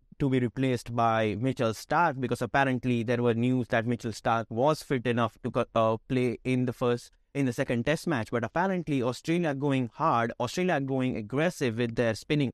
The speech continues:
options, and have picked up three spinners in the, in the form of Matthew Kuhnemann, uh, first test match hero Todd Murphy, and the evergreen Nathan Lyon.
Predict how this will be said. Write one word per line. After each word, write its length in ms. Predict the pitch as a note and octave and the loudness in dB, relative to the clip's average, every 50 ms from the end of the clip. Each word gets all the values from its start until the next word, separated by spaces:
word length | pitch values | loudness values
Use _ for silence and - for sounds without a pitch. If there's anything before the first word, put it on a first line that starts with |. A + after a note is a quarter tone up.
| _ - | _ 0
options, 500 | D3+ F#3 - - - - F2+ G2+ - - _ - _ _ _ _ _ _ C3+ | 0 0 -2 -4 -6 -4 -4 -4 -6 -8 _ -20 _ _ _ _ _ _ -2
and 140 | C3+ C3+ B2 | -2 0 0
have 240 | B2+ B2+ C3 B2+ - - | -2 -4 -4 -6 -2 -2
picked 240 | D#3+ D3+ - - | -2 -2 0 0
up 120 | C#3+ B2+ - - _ - | 0 0 0 -4 _ -16
three 320 | - - D3+ F#3+ G3 E3+ | -8 -4 -2 -2 0 -2
spinners 680 | - - - _ F#3+ F#3 D3+ G#2+ F#2 F2 - - - - _ _ _ _ _ _ _ _ _ _ _ _ _ _ _ _ - | -4 -8 -6 _ -2 0 0 0 -2 -4 -6 -10 -16 -20 _ _ _ _ _ _ _ _ _ _ _ _ _ _ _ _ -6
in 200 | - C#3 B2+ B2 | -2 0 0 2
the, 260 | B2 B2+ B2 A#2+ A#2+ - - | 4 4 4 4 2 0 0
in 120 | C3+ C3+ | 0 0
the 40 | B2+ | 0
form 280 | A#2 - D3+ D3 C#3 C3 | 0 2 2 2 2 2
of 100 | A#2+ - | 0 -2
Matthew 320 | C3+ C#3+ D#3+ - - F#3+ | -2 -4 -2 -2 -4 -2
Kuhnemann, 540 | - - E3 D3 C#3+ C3+ C3 C3 C3 B2+ A#2+ - _ _ _ _ _ _ _ | 0 0 0 2 2 2 2 0 0 -2 -4 -8 _ _ _ _ _ _ _
uh, 280 | B2+ B2+ B2+ B2 A#2+ B2 | -4 -2 0 0 0 -2
first 360 | - - E3+ D#3+ D#3+ D3+ - | 0 2 4 4 4 2 2
test 220 | - D3+ C#3 - D#3 | -2 -2 -2 0 -2
match 320 | D3+ C#3 C3+ - - - | -2 -2 -2 -4 -6 -4
hero 340 | C#3+ C#3+ C#3+ C#3 C#3 C3 C3+ | 0 0 2 2 2 2 0
Todd 340 | B2+ - - D#3 D#3 D3 C3+ | -2 0 0 2 2 2 2
Murphy, 480 | C#3+ C#3+ C3+ B2 - - B2+ B2 - - | 0 0 0 -2 -2 0 0 0 0 -2
and 380 | - A#2+ A#2+ A#2 A#2+ A#2 A#2 A2+ | -2 -2 0 0 0 0 0 -2
the 100 | A#2 - | 0 0
evergreen 480 | - C3 B2 B2 A2+ A2+ A#2+ A#2+ A#2 A#2+ | 2 2 2 0 0 0 0 0 2 2
Nathan 320 | A#2+ A#2 A2+ - A#2 G#2+ | 0 0 -2 -2 -2 -2
Lyon. 340 | A#2 B2+ C#3 C3+ G#2+ G2 | 0 0 -2 -2 -2 -4